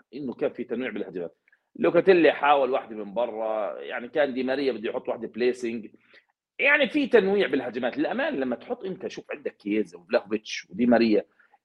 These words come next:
أنت تملك مجموعة من النخبة م-، م-، على، على مستوى أوروبا. فأنت هدول لاعبين لما تلعبهم بهذه الطريقة، فأنا بصراحة بتفائل. بتلاقي الفريق بيصنع فرص. يعني بصراحة يوفنتوس لو نحكي كل فرصة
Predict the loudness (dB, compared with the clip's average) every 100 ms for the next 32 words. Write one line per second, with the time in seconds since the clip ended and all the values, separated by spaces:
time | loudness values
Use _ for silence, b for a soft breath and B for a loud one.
0 | 2 4 6 6 8 6 2 0 0 -2
1 | 0 0 0 0 -2 -2 -2 -2 -4 -2
2 | 2 2 2 -4 2 4 6 6 4 4
3 | 0 -2 -2 -2 -4 -14 -16 _ _ _
4 | _ _ _ -8 -6 -4 0 0 0 0
5 | -2 -2 -6 -8 -8 -8 -8 -4 -2 -2
6 | -4 -6 -2 -2 -2 -8 -6 -4 -6 -4
7 | -2 -2 -4 -2 -2 -4 -6 -2 0 2
8 | 0 0 2 2 2 -2 _ _ _ _
9 | -12 4 6 6 2 0 -2 -4 -6 -4
10 | -6 -4 -8 -8 0 2 2 2 2 2
11 | -2 -4 -6 -6 -6 -10 -8 -6 -6 -6
12 | -8 -6 -10